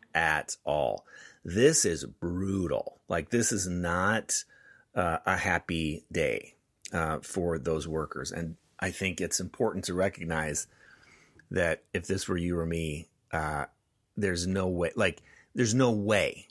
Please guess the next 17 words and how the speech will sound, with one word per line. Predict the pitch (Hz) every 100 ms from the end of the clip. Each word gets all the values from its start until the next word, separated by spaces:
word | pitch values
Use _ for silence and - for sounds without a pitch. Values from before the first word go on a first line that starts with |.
| _
there's | 104 95
no | 110 110
way | 101 87 69 - _ -
that | 92 78 - -
we're | 90 82
gonna | 78
be | 76
happy | 71 62 -
about | 60 - -
this. | - -
There's | 120 110
no | 147
way | 143 104 78 -
that | 85
we're | 90
gonna | 87
go, | 82 78